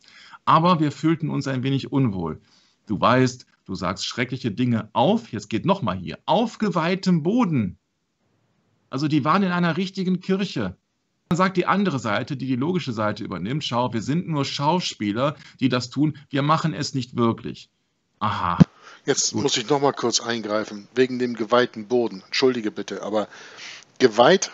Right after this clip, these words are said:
Speaker 2: heißt ja heilig, nicht wahr? Das ist
Speaker 1: Ja,
Speaker 2: genau
Speaker 1: ähm,
Speaker 2: wie mit dem Weihwasser, ne? Da wird das Wasser geheiligt.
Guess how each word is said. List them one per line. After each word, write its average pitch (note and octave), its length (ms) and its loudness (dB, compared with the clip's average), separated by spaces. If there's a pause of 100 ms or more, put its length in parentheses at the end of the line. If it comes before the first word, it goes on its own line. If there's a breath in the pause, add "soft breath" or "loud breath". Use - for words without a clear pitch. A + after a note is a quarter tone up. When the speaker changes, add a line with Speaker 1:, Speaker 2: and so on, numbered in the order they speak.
Speaker 2:
heißt D3+ 320 4
ja D3+ 260 -2
heilig, G2+ 560 0
nicht G#2+ 200 -6
wahr? C#3+ 200 0 (2000 soft breath)
Das B2+ 160 -2
ist D#3+ 180 -2
Speaker 1:
Ja, C#3 60 6
Speaker 2:
genau D#3 200 6
Speaker 1:
ähm, D#3 60 4
Speaker 2:
wie D#3+ 100 6
mit D#3+ 160 4
dem C#3 180 2
Weihwasser, A#2 560 8
ne? D3 200 -2 (140)
Da A2 160 0
wird D3 140 -2
das - 240 0
Wasser F3 380 4 (140)
geheiligt. A2+ 800 0